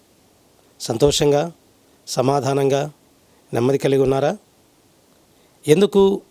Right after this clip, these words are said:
ఈ ప్రశ్న అడుగుతున్నాను అని అంటే, మీరు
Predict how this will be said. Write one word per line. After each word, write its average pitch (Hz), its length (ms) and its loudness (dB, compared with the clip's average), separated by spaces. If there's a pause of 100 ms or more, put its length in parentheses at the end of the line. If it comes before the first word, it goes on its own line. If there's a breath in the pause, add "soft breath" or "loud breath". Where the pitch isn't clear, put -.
ఈ 135 100 -4
ప్రశ్న 156 340 0 (200)
అడుగుతున్నాను 147 580 0 (680 soft breath)
అని 143 140 2
అంటే, 147 200 2 (1200 soft breath)
మీరు 165 300 4